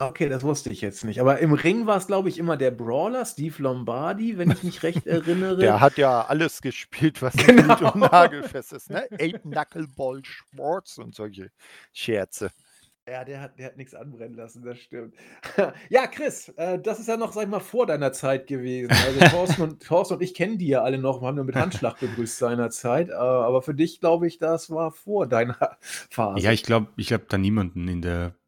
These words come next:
Speaker 3: in der Zeit gesehen. Natürlich, ich kenn den Iron Sheik, ähm, James Cornette oder J-, Jim Cornette, ja.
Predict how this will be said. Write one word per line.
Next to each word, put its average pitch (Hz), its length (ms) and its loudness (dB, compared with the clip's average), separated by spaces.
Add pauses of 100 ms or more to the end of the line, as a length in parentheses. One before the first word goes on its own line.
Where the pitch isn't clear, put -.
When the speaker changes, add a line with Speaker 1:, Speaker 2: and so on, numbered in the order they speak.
(160)
Speaker 3:
in 95 100 -8
der 95 120 -6
Zeit 95 260 -2
gesehen. 95 560 -4
Natürlich, 92 360 -4
ich 92 160 -8
kenn 98 260 -2
den 92 140 -4
Iron 107 280 0
Sheik, - 460 -8
ähm, 87 540 -8 (340)
James 98 300 -2
Cornette 101 440 -4
oder 87 140 -4
J-, 98 360 -4
Jim 110 260 0
Cornette, 107 440 -4
ja. 104 200 -8